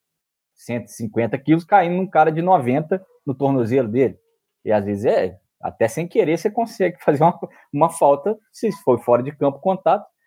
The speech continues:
o juiz tem a prerrogativa de marcar essa falta. Mas, é, ali, é, ele vendo o Mahomes correr e o Mahomes não desacelerando, né,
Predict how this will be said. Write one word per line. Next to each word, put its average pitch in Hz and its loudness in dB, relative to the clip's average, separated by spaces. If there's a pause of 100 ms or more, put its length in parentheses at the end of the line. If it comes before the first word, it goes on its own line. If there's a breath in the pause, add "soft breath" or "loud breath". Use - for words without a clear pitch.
(240)
o 180 0
juiz 127 -2
tem 139 2
a 156 4
prerrogativa 151 2
de 156 -6
marcar 151 0
essa 151 -2
falta. - -10 (520)
Mas, 120 2
é, 113 0 (160)
ali, 120 0
é, 110 0
ele 110 -4
vendo 123 0
o 139 0
Mahomes 123 0
correr 120 0
e 113 -2
o 127 0
Mahomes 127 0
não 156 -2
desacelerando, 131 0
né, 117 -4